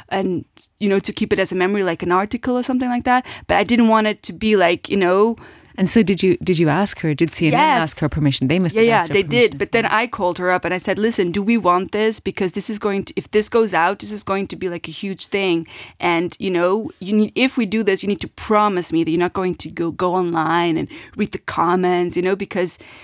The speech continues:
Speaker 1: I didn't want her to be, like,
Speaker 2: But I'm not sure there could
Speaker 1: hurt."
Speaker 2: be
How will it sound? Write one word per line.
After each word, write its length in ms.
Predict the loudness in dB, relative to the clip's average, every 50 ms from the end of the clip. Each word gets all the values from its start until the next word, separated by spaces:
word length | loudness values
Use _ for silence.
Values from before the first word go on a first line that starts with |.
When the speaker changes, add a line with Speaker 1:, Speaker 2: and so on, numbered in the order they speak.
| -20 -20 _ -4
Speaker 1:
I 80 | -4 -2
didn't 240 | 0 0 0 0 2
want 180 | 0 0 0
her 120 | -2 -2 -4
to 120 | -4 -6 -8
be, 200 | -6 -2 0 2
like, 420 | 2 2 0 -4 -6 -12 -18 _ -4
Speaker 2:
But 80 | 0 2
I'm 100 | 2 4
not 160 | 2 2 2
sure 140 | 4 2 4
there 120 | 4 4
could 140 | 2 4 2
Speaker 1:
hurt." 80 |
Speaker 2:
be 20 | 4